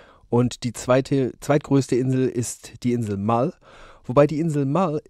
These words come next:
zwar größer ist als die, um die es heute geht, hat aber weniger Einwohner.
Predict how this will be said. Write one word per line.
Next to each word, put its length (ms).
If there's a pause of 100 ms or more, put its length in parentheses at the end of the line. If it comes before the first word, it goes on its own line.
zwar 240
größer 460
ist 220
als 260
die, 160
um 120
die 100
es 120
heute 220
geht, 380 (480)
hat 140
aber 160
weniger 280
Einwohner. 340